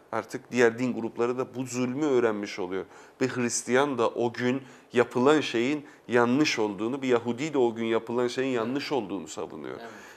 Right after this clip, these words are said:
Speaker 1: Ne yazık, ne acı, ne hazin ki adını Müslüman koyan Yezid kafalılar henüz bu topraklar üzerinde de var ne yazık ki.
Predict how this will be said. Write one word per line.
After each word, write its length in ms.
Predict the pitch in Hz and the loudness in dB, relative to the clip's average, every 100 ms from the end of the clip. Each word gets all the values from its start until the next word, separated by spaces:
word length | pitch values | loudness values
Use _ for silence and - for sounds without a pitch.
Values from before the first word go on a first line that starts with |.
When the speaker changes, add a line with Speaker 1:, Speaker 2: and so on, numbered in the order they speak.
| - | -2
Speaker 1:
Ne 80 | 123 | 2
yazık, 580 | 151 143 120 117 120 113 | 6 6 4 0 -4 2
ne 140 | 123 | 2
acı, 480 | 107 120 107 120 113 | 4 0 0 0 2
ne 60 | 117 | 0
hazin 580 | 120 113 110 131 123 | 2 0 2 2 2
ki 240 | 110 117 107 | 0 -2 0
adını 340 | 110 113 113 | 0 0 -2
Müslüman 600 | 110 110 - 120 120 139 | -2 -4 -6 -2 0 0
koyan 360 | - 113 110 104 - - - | 0 0 0 -2 -8 -20 -10
Yezid 420 | 120 127 127 160 | 0 0 4 2
kafalılar 720 | - 127 - 120 113 117 110 117 | 2 2 6 4 6 4 4 4
henüz 380 | 117 117 104 - - _ - | 2 2 -2 -10 -20 _ -6
bu 100 | 165 | -4
topraklar 640 | 180 127 117 110 107 - 101 | -2 -4 -2 -2 -2 -2 -4
üzerinde 500 | 101 104 98 95 95 | -2 -4 -4 -4 -4
de 120 | 95 | -2
var 220 | 95 92 | -2 -2
ne 80 | 110 | -2
yazık 380 | 104 92 85 - | -2 -4 -10 -14
ki. 160 | - | -18